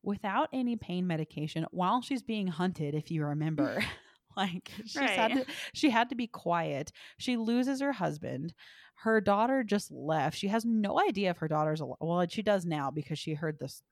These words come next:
Speaker 1: the sound, but this whole time she's had no idea if her daughter's even alive. Her son got caught in a fucking bear trap.
Speaker 2: <laughs>
Speaker 1: They're survi-, they're surviving off this oxygen. I mean, it's just been a whole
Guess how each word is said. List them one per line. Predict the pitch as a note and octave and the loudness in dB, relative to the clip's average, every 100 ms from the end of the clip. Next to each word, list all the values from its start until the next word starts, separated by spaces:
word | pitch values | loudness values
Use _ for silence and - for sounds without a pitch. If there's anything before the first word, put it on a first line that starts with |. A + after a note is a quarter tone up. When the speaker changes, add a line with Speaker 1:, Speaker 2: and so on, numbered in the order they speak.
| - | -12
Speaker 1:
the | D3+ | -10
sound, | - D#3 C3 C3+ - | -4 -4 -2 -4 0
but | E3 - | 0 0
this | A#3 | 0
whole | C4 C4 | 2 2
time | C4+ | 2
she's | B3+ G#3+ | 0 0
had | G3 | 0
no | F#3 | 2
idea | F3+ B3+ A#3 | 0 0 0
if | G3 | 0
her | F3 | 0
daughter's | D#3 E3+ G3+ | 0 2 2
even | G#3 G3+ | 0 0
alive. | A3+ F#3+ A2+ A#2 D#3+ - - - - | -2 -2 -4 -4 -6 -12 -18 -18 -6
Her | A#3+ | -2
son | A3+ C#4 C#4 | 0 2 2
got | C#4 B3+ - _ _ _ _ - | 2 0 -2 _ _ _ _ -10
caught | - G3 | -2 0
in | G3 | 0
a | |
fucking | - G3 F#3 D#3+ | -2 -4 -2 -4
bear | D3 D3 D#3 | -2 -2 -2
trap. | D3+ - F2+ G#2+ - - - | -2 -4 -2 -2 -6 -16 -20
Speaker 2:
<laughs> | - - | -12 -6
Speaker 1:
They're | C#4 G#3 A3 | 0 4 2
survi-, | - A#3+ A3 G#3+ A#3 _ B2+ - - - | 2 -2 2 2 0 _ -18 -18 -20 0
they're | A3+ | 4
surviving | A3+ A3+ A3 B3 C#4 A#3+ G#3+ | 4 4 4 4 4 0 0
off | E3 E3 - | 0 -2 0
this | D#3+ D#3+ - | -2 -2 -2
oxygen. | D#3 E3+ - D3+ C#3+ C#3+ | 0 0 -2 -2 -2 0
I | G#3 | 0
mean, | A#3 | 0
it's | - B3 | 2 2
just | - B3+ | 2 -2
been | A#3+ A3 - | -2 -4 -4
a | |
whole | G3+ - A3+ A#3 A#3 | -8 -4 -2 0 -2